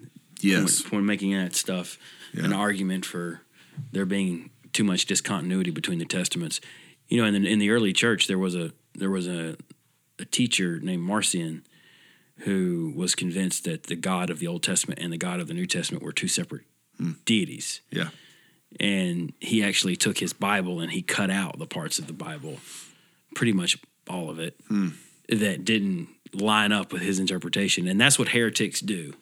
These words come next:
Speaker 1: That's right.
Speaker 2: Heretics, you, you know, you can tell a heretic by the, the, the knife.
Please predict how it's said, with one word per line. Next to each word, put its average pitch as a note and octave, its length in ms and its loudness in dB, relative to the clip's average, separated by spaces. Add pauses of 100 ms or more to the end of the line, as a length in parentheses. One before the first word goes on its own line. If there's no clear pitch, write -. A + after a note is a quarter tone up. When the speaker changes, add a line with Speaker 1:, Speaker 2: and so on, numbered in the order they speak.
(120)
Speaker 1:
That's G2+ 180 0
right. C#3 160 2 (280)
Speaker 2:
Heretics, A#2+ 540 4
you, A2 280 4
you A#2 240 4
know, A#2+ 100 6
you A#2+ 140 4
can A2+ 140 4
tell D#3 240 4
a C#3 60 6
heretic A2+ 520 4
by F#2 440 0 (260)
the, F#2+ 320 -2
the, F#2 300 -6
the F#2+ 240 -4
knife. F2+ 580 -2